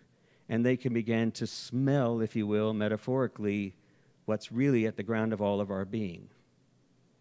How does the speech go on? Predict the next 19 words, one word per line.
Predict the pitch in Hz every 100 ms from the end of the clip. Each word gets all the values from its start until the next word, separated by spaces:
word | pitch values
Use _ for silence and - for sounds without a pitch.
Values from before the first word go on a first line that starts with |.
| _ _ _ _ _ _ _ _
Point | - 143 143
number | 143 139
three, | 131 143 147 143 127 - - _ _ _ _ _ _
get | 135 156
out | 190 185
of |
the | 170
way | 143 127 117 113 107 - _ _ _
and | - 113
be | 110
present | - 135 135 127 127 - - - _ _ _
to | -
what | 117 120 95
else | 120 123 -
is | 104 98
there | 107 104
when | 104 107
you're | 104
smelling | 101 - 135 131 98 85 92